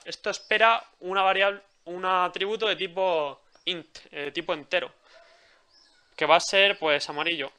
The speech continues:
Amarillo. Y ya está, con esto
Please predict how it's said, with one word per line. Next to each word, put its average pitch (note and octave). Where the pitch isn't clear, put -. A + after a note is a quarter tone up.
Amarillo. C#3
Y D#3
ya F3
está, E3
con C3+
esto E3